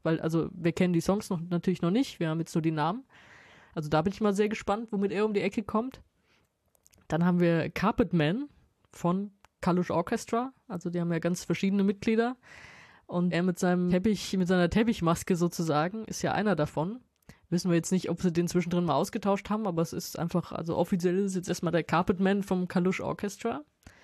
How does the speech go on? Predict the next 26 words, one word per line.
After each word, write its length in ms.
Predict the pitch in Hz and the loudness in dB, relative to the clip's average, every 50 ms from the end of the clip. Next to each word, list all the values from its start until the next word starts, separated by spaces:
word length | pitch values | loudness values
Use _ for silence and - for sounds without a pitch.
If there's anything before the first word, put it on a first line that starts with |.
| - - - - _ _ _ - | -20 -20 -20 -20 _ _ _ -6
Mal 120 | 175 170 | -4 -2
sehen, 280 | 160 170 175 185 185 180 | 2 2 2 2 2 2
was, 320 | 170 175 - - - - - | 0 0 -2 -4 -8 -6 -4
was 180 | - 170 165 - | -2 -2 -2 0
er 120 | - - | 0 0
dann 140 | 147 202 208 | 0 2 0
auf 120 | 196 196 | 0 0
die 100 | - 214 | 0 2
Bühne 260 | 185 - 214 220 226 | 2 4 4 2 2
bringt. 320 | 214 - 208 220 233 240 - | 2 2 0 0 0 0 -2
Da 60 | 190 | -2
kann 160 | - - 185 | 0 0 0
ich 100 | 180 - | 0 2
mir 60 | 202 | 2
noch 120 | 185 170 165 | 2 2 0
schwer 220 | - - 165 175 | 2 2 2 2
was 160 | 185 214 208 | 2 0 0
vorstellen, 640 | - - 190 220 - - - 220 226 240 240 247 233 - | 0 0 0 0 0 2 0 0 0 -2 -4 -8 -10 -6
weil 180 | - 170 170 190 | -4 -4 -2 -2
er 140 | - - 180 | 0 0 0
halt 160 | 185 180 180 | 0 0 0
so, 240 | - 180 175 180 - - - - - - - - - - - _ _ _ _ _ _ _ _ _ _ _ | 0 0 0 0 -2 -6 -14 -20 -20 -20 -20 -20 -20 -20 -20 _ _ _ _ _ _ _ _ _ _ _
ja, 160 | - 180 180 175 | 0 0 2 2
in 120 | - 165 | 2 0
diesem 220 | 175 175 170 180 - | 0 0 0 0 2
Kollektiv 840 | - 190 180 175 175 - - 196 208 240 269 - - - - - | 4 4 4 4 2 0 0 0 0 0 -2 -4 -10 -18 -18 -20